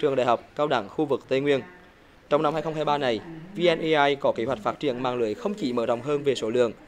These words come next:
mà còn cả về chất lượng, bao gồm việc tổ chức các hội thảo và triển khai doanh nghiệp trong trường học, triển khai quỹ đầu tư trong trường đại học, tạo cơ sở dữ liệu các chuyên gia về đổi mới sáng tạo và khởi nghiệp quốc tế,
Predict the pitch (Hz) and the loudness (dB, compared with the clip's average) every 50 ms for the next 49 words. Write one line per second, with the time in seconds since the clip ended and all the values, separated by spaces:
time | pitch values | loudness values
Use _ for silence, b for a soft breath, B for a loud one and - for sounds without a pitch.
0 | - - - - 156 151 - 165 151 147 143 139 110 104 143 131 123 - 233 233 | -20 -20 -6 -4 -4 0 2 2 0 2 2 0 2 2 0 -2 0 0 -2 0
1 | 202 143 127 120 107 92 - - _ - - - - 175 185 175 165 156 143 131 | 2 2 2 2 0 -4 -10 -20 _ -20 -20 -4 -2 0 4 6 6 4 4 2
2 | 135 123 - 135 113 - 214 240 - - 113 - - 131 123 - 139 123 110 104 | -2 -2 0 -2 0 0 -2 -2 0 -4 -4 -2 -2 -4 -4 -2 0 0 0 2
3 | 98 131 127 - 135 110 104 - 143 139 143 135 143 139 127 110 - - - 139 | 0 -2 -2 -2 -4 -4 -4 -4 -2 0 0 0 0 0 -2 -2 -2 -2 -2 -2
4 | 143 135 147 127 123 127 117 - - - - - - - 156 156 - 147 135 120 | 0 -2 -4 0 2 0 0 0 -2 -10 -20 -20 -18 -18 -16 -6 -2 -2 -2 0
5 | - 190 190 190 175 135 131 131 123 - 151 147 139 147 143 139 147 127 120 113 | 0 0 2 2 0 0 0 0 0 -2 -4 -2 0 -2 -2 0 -2 0 0 0
6 | 113 123 117 107 - - - - - - - - - - 156 156 160 220 220 214 | 2 2 0 0 -2 -8 -20 -20 -20 -20 -20 -6 2 4 4 4 4 2 0 0
7 | 180 147 147 135 135 139 139 131 127 120 107 - - 175 185 185 170 175 170 165 | 2 2 2 2 4 2 2 2 2 0 -2 0 -2 -2 -2 2 2 2 2 2
8 | 156 156 139 135 135 127 127 120 107 - 120 110 - - 123 120 120 117 143 131 | 2 0 0 2 0 0 0 -2 -2 -2 -4 -4 -2 0 0 0 0 0 -2 -2
9 | - - 123 110 113 113 - 220 - - 127 117 131 208 | 2 0 0 0 0 -2 -2 -2 2 4 4 4 4 2